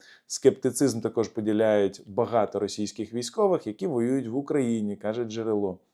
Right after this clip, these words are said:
близьке до Міністерства оборони в Москві. Зокрема, за словами співрозмовників, українські безпілотники зробили проведення широкомасштабних наступальних операцій дорогим і неефективним для Росії. Тобто ми бачимо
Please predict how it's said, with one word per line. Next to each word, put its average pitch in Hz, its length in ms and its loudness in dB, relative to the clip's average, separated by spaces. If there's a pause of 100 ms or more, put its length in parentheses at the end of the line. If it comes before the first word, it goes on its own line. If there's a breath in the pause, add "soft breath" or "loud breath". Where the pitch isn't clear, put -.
близьке 110 420 -2
до 123 140 0
Міністерства 113 680 -4
оборони 101 500 -2
в 98 60 -8
Москві. 101 500 -12 (440 loud breath)
Зокрема, 120 520 0
за 98 120 -2
словами 104 440 -2
співрозмовників, 123 800 -4
українські 120 640 -2
безпілотники 120 960 0
зробили 110 440 0 (400 soft breath)
проведення 135 800 6
широкомасштабних 110 920 -2
наступальних 98 640 -8
операцій 156 560 -4
дорогим 143 440 0 (140)
і 160 120 -2
неефективним 107 720 -8 (340 soft breath)
для 104 160 -4
Росії. - 340 -8 (420)
Тобто 131 300 0
ми 120 120 -2
бачимо 107 400 2